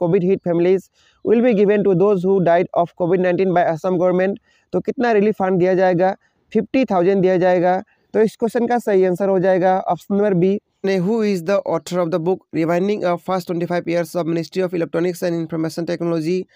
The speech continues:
तो इस किताब का ऑथर का नाम बताना है, उनका नाम है एसएस ओबरॉय। तो इस क्वेश्चन का सही आंसर हो जाएगा ऑप्शन नंबर ए। इसके बाद नेक्स्ट क्वेश्चन है, which of the following day is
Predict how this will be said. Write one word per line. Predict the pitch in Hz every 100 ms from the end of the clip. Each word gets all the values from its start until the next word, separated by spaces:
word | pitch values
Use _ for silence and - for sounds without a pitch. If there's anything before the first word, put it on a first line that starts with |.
| - - _ -
तो | 208
इस | -
किताब | - 190 185 -
का | 185
ऑथर | 185 - 170 180
का | 175
नाम | 175
बताना | 175 175 175
है, |
उनका | 170 175
नाम | 170 175
है | -
एसएस | 165 151 185 -
ओबरॉय। | 170 160 175 185 _ _ _ _ -
तो | 196
इस | 185
क्वेश्चन | 208 202 226
का | 226
सही | 214 190 175
आंसर | 165 190
हो | 185
जाएगा | 170 175 170 175 180
ऑप्शन | 160 - 190
नंबर | 190 196
ए। | 180 175 185 _ _ _ -
इसके | 180 -
बाद | 220 214
नेक्स्ट | 180 -
क्वेश्चन | 185 196
है, | 190 190 _ _ _ 233
which | 220
of | 196
the | 190
following | 185 180 185 175
day | 185
is | 185